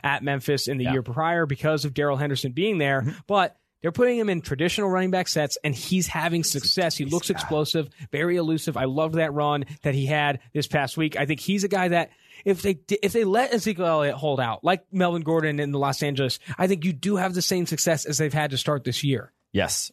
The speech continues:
Speaker 2: Uh,
Speaker 1: I would a hundred,
Speaker 2: yes,
Speaker 1: I, I,
Speaker 2: yes.
Speaker 1: I would agree one hundred percent with that.
Speaker 2: I mean, he is twelve broken tackles on forty-five c-,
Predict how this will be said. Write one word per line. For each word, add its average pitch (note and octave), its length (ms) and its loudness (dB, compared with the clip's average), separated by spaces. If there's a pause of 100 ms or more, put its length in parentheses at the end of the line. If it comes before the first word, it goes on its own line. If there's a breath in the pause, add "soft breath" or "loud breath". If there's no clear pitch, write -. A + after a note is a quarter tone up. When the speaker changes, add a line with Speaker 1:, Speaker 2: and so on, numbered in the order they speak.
Speaker 2:
Uh, A#2+ 40 0
Speaker 1:
I E3 220 4
would E3+ 100 2
a - 20 0
hundred, F#3+ 240 0
Speaker 2:
yes, - 340 -2
Speaker 1:
I, F#3+ 100 0
I, - 20 4
Speaker 2:
yes. G#3 100 2
Speaker 1:
I G#3+ 60 4
would A3+ 100 4
agree A3+ 160 0
one A3 80 2
hundred A3 140 0
percent A3 180 -2
with E3 120 -2
that. G#2 60 -2
Speaker 2:
I A2 100 4
mean, A2 240 2
he A#2+ 420 2
is G#2+ 360 -2 (200)
twelve A#2 340 -2
broken A#2 240 -2
tackles G2 540 -2 (120)
on F2+ 380 0 (140)
forty-five F#2 680 -2
c-, - 200 -4